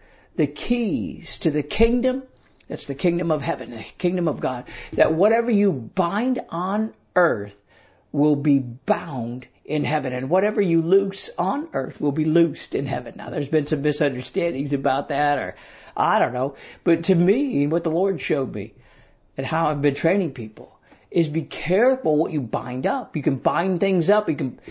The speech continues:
binding, it means you plug up the process. So, uh, you can start bringing the negative whirlwind, complaining, getting in there and arguing, getting all that negativity, and it can plug stuff up. Hey, we need to now,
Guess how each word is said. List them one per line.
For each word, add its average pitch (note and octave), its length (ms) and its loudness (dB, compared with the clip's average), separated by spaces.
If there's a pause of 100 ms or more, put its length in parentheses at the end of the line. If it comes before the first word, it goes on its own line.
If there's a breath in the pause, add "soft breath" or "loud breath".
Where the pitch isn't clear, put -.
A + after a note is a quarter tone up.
(140 loud breath)
binding, G#3 460 4
it F#3+ 100 2
means F#3 200 4
you F3 60 -2
plug F#3+ 500 2
up G3 180 0
the F3 100 4
process. E3+ 840 -2 (240 loud breath)
So, F3+ 320 4 (260 loud breath)
uh, D3+ 160 8
you D#3+ 220 4
can G3 100 6
start F3 340 0 (280 loud breath)
bringing G3+ 460 6
the F#3 100 6
negative E3+ 480 4
whirlwind, D#3+ 500 4
complaining, E3 920 0 (240 loud breath)
getting G3+ 320 4
in A3 100 4
there F#3 140 2
and F3+ 80 0
arguing, G3 760 4
getting G3 240 4
all G3 140 4
that E3 160 2
negativity, G3+ 760 2
and D#3+ 80 0
it D3 60 -6
can B2+ 140 -6
plug G3 400 2
stuff - 280 0
up. F#3+ 240 4
Hey, - 200 -6
we F#3 200 0
need G3+ 200 2
to E3 80 4
now, F3 420 -2